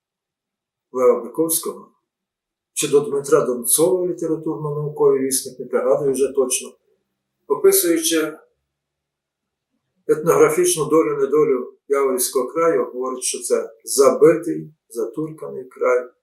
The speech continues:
край, який, який собі малопридатний для якихось здобутків в ремісництві чи господарці. Але знову ж Яворівська художня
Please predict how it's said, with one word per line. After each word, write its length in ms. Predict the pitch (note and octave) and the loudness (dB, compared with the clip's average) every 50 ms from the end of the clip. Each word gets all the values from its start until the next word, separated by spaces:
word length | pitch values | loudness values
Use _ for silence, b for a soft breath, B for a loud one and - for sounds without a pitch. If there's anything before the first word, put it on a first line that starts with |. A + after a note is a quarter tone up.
| _ _ _ _ _ _ _ _ _ _ _ _ _ _ _ _ _ _ _ _ | _ _ _ _ _ _ _ _ _ _ _ _ _ _ _ _ _ _ _ _
край, 340 | - - - E3 F3+ E3 D3+ | -8 -2 2 2 4 4 4
який, 640 | C#3+ C#3 C3 - D#3 D3+ C#3+ C#3+ C#3 C#3 - - _ _ _ _ _ _ _ _ _ _ _ _ _ _ _ _ _ _ _ _ _ _ _ _ _ _ _ - | 2 0 0 -2 -4 -4 -2 -4 -6 -8 -10 -16 _ _ _ _ _ _ _ _ _ _ _ _ _ _ _ _ _ _ _ _ _ _ _ _ _ _ _ -18
який 220 | D3 D3 G3+ F3+ | -10 -6 -6 -4
собі 520 | - - C#3+ B2+ B2 A#2+ A#2 A#2+ - - _ _ _ _ _ _ _ _ _ _ _ _ _ _ _ _ _ _ _ _ | -4 -4 -6 -6 -6 -6 -6 -8 -8 -12 _ _ _ _ _ _ _ _ _ _ _ _ _ _ _ _ _ _ _ _
малопридатний 1120 | - D3 D#3 E3+ E3+ E3 D#3 C#3+ - - D3 C#3+ C3+ C3 C#3 C#3+ C#3+ C#3 - C3 A#2+ A#2 | -2 2 4 4 6 6 4 2 2 2 0 0 2 2 2 2 2 2 0 -2 -6 -4
для 160 | A2+ A#2+ B2+ B2 | -2 -2 -2 -2
якихось 440 | A#2+ A#2 - C3+ A#2+ A#2 A#2+ A#2 | -2 -2 -2 0 0 0 0 0
здобутків 920 | A#2 A2+ A2+ C3 C3 B2 B2+ C3 C#3 F3+ F#3 - - - D#3 C#3+ D3 - - _ _ _ _ _ _ _ _ _ _ _ - | -2 0 2 2 2 2 2 -2 -2 -2 -2 -4 -6 -10 -10 -10 -10 -12 -18 _ _ _ _ _ _ _ _ _ _ _ -2
в 40 | C#3 | 0
ремісництві 1000 | C#3 C#3+ C#3+ C#3+ - - - D3 D#3 D#3+ D#3+ D#3 - - D3 C#3 C#3+ C#3 C#3 _ _ _ _ _ _ _ _ _ _ | 0 0 0 0 -2 -2 -2 -2 -4 -4 -4 -4 -4 -4 -4 -6 -6 -8 -12 _ _ _ _ _ _ _ _ _ _
чи 500 | - - - C3+ C3+ A#2+ A#2 - - - _ _ _ _ _ _ _ _ _ _ _ _ _ _ | -2 0 4 4 4 2 0 -6 -10 -18 _ _ _ _ _ _ _ _ _ _ _ _ _ _
господарці. 880 | - B2+ - - - C#3 B2+ C3 C3 B2+ B2 B2 - - A#2+ A#2 - _ _ _ _ _ _ _ _ | -4 -4 -2 -2 -2 0 0 2 2 2 2 0 -2 -4 -6 -8 -14 _ _ _ _ _ _ _ _
Але 200 | - C#3+ C#3+ D#3 | -2 0 2 2
знову 300 | D#3 D#3 F3+ F#3 F3+ D#3+ | 2 2 2 2 2 2
ж 140 | C3+ - D#3+ | 2 2 2
Яворівська 720 | F#3 F#3+ F#3+ F3 D#3+ D#3 D3 - - D#3 C#3 - - - - _ - | 4 4 4 4 2 0 -2 -4 -2 -2 -2 -2 -4 -8 -14 _ -8
художня 600 | C3+ B2+ C3 B2+ A#2+ A#2 A2+ A2+ A2 A2+ - | -6 -4 -4 -6 -6 -8 -12 -14 -16 -18 -20